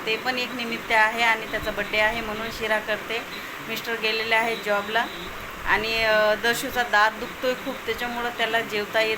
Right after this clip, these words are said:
नाही आहे म्हणून मी शिरा बनवते. तर मी शिरा बनवते,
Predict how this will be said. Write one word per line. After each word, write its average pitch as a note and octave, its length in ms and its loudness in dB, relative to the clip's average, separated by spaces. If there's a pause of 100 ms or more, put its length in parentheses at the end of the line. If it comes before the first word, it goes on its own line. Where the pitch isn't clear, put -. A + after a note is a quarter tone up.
नाही G#3+ 240 -4
आहे G#3+ 100 -4
म्हणून G#3 300 -6
मी A#3+ 160 -6
शिरा A3 280 0
बनवते. G3+ 560 -4 (380)
तर A3+ 60 2 (1500)
मी C#4 220 2
शिरा C#4 320 2
बनवते, A#3 720 0